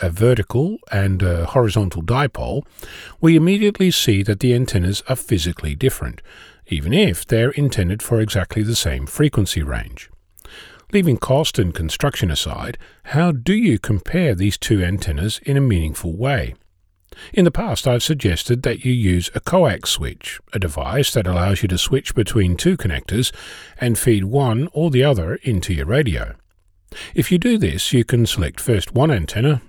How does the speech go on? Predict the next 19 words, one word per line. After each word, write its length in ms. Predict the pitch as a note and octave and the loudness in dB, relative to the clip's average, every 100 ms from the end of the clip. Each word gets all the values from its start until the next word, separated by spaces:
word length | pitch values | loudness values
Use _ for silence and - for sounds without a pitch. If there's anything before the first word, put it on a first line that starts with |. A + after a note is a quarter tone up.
| _ | _
then 180 | - F#2 | -2 0
the 120 | E2 | 0
other, 260 | G2 C#3 E3+ | 0 2 2
and 260 | C3+ B2 | 2 2
listen 260 | B2+ - D#3 | 2 2 2
to 140 | C#3 | 2
their 160 | F2+ D2+ | 0 0
differences. 680 | D#2+ E3+ - G2 F2+ E2+ - - _ _ _ - - - - | 2 2 2 -4 -6 -10 -12 -16 _ _ _ -20 -20 -20 -10
If 160 | D#2+ | -8
the 100 | - | -4
difference 460 | E2+ B2 - G2 - | 0 0 2 -2 -2
is 160 | E2 | -4
large 320 | A2 A#2 G#3 A#2 | -2 0 2 0
enough, 380 | D#2+ G2 B2+ | -2 -4 -6
you'll 240 | - C#3+ D3 | 2 2 4
be 160 | D3+ | 2
able 180 | C#3+ A#2 | 2 0
to 120 | A#2 | 0
hear, 460 | C3+ - F#3 B2 C2 | -2 2 2 2 0